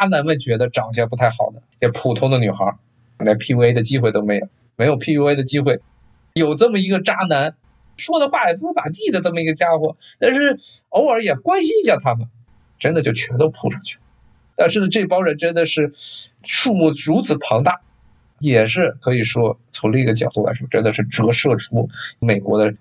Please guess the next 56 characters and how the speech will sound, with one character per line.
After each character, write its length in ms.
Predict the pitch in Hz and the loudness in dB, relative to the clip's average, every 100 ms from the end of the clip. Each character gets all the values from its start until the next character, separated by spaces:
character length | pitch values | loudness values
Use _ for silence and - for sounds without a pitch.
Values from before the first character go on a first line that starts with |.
| _ | _
现 460 | - - 156 131 | -6 -2 0 0
在 140 | 123 117 | 2 0
的 80 | |
执 240 | 117 120 127 | 0 -2 2
政 200 | 151 110 | 2 2
精 220 | 113 208 | 2 2
英 160 | 254 240 | 4 2
的 100 | 117 | 0
这 120 | 113 | 0
一 120 | 104 | -2
派 260 | - - 127 | -6 -6 -4
的 100 | 113 | -4
这 140 | 113 | -10
些 260 | 117 - 117 - _ _ | -14 -10 -12 -12 _ _
非 240 | - 220 | 0 0
建 380 | 196 220 160 123 | 2 2 2 0
国 280 | 120 107 156 | 0 0 2
的 140 | 185 | 2
这 180 | - 127 | 2 0
种 260 | 101 - - - | -2 -8 -10 -8
建 240 | - 302 | 2 2
制 160 | 185 127 | 2 -2
派 220 | 113 117 | -2 -2
的， 160 | 101 - _ _ _ - | -2 -8 _ _ _ -6
普 160 | - | -4
通 140 | 104 208 | 0 0
的 80 | 208 | 0
建 160 | 220 | 0
制 100 | 165 | 0
派 140 | 139 117 | 0 0
的 60 | |
精 140 | 113 120 | 0 -4
英， 140 | 135 - - | -6 -10 -16
他 160 | - 165 | -2 0
们 120 | 185 | 2
是 140 | 160 160 | 0 0
对 140 | 151 | 0
普 220 | - - | 0 -10
通 120 | - 120 | -6 0
的 120 | 139 | 2
民 260 | 117 107 | 2 0
众 180 | 104 123 | 0 -2
啊， 80 | - - - | -2 -8 -8
对 200 | - 139 | 0 2
于 120 | 135 | 2
那 220 | 160 156 | 2 2
些 260 | 120 139 139 | 2 0 -2
广 320 | - 120 120 | 0 0 2
大 160 | 151 147 | 2 2
的 80 | 123 | 2
民 160 | 113 | 0
众 120 | 135 127 | 0 -2
是 100 | 120 | 0
多 340 | 196 285 392 339 | 0 0 0 2
么 160 | 120 | 2
的， 180 | - - | 0 -6